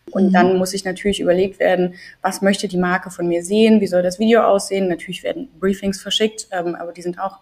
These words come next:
Speaker 1: äußerst unterschiedlich. Ähm, <laughs> und wenn eben der oder die Influencerin sofort weiß, was der Marke gefallen könnte, dann macht es die Zusammenarbeit natürlich ein kleines bisschen leichter.
Speaker 2: Mhm.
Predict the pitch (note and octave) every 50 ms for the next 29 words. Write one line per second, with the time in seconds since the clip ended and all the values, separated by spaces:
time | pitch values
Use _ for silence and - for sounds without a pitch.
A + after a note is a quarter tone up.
0 | _ - G#3+ B3 B3 - - - - - - - - - F#3+ - - G3+ F#3+ -
1 | A3+ A#3 B3+ B3 - - - - - - - - - - - - - - - _
2 | _ - G3+ G3 F#3+ F#3 F#3 F3+ - F3+ F3+ F3+ - - - - - - - -
3 | - B3+ G#3 F#3 G3 - - - - - - - - - - _ - G3 F#3+ F3
4 | F#3+ F#3 F#3+ F#3+ F#3 F#3 F#3 F#3 F3+ F3 F3+ F3+ F3 F3 F3 - - F#3 F3+ -
5 | - F3 F3 F3 F3+ F3+ F3+ F3+ - - F#3+ F#3 - G3 F3+ F3+ F3+ F3+ F3+ F#3+
6 | G#3 G#3 G#3 G3+ G#3 - - - - - F3+ F3+ F3+ F#3 F3 E3+ E3 F#3 F#3 G3
7 | F#3 F3 F3 - - F3 F3+ F#3 G3 G3 G3 G#3+ G3 G3+ G3 A3 G#3+ G3+ F#3+ F3+
8 | F3 E3+ F3 F3 - F#3+ F3+ - G3 F#3+ - F3 E3+ F3 G3 G#3 F3 F#3 F3+ F#3+
9 | F#3 F#3 F#3 F3+ F3+ - G3+ G3 - - E3+ - - F3+ G3+ G3 - - F#3+ -
10 | - F3 E3 D#3+ D#3+ F3 F#3+ G3 - - E3+ E3 F3 F3 - - - - - -
11 | - - _ _ _ - G#3+ G3 F#3+ F#3 G3+ G3+ -